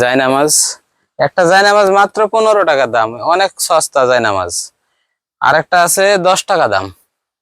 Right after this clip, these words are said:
এইটার দাম হচ্ছে দশ টাকা। এটা একটু সাইজে ছোট,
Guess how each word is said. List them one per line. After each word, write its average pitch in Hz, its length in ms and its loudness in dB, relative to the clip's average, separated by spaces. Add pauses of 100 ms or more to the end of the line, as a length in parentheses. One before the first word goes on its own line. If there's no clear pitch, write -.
(1040)
এইটার 151 440 2
দাম 170 180 2
হচ্ছে 170 180 0 (100)
দশ 180 120 0 (120)
টাকা। 110 220 -4 (1900)
এটা 139 240 0
একটু 196 140 -2 (100)
সাইজে 165 380 2
ছোট, 151 220 -2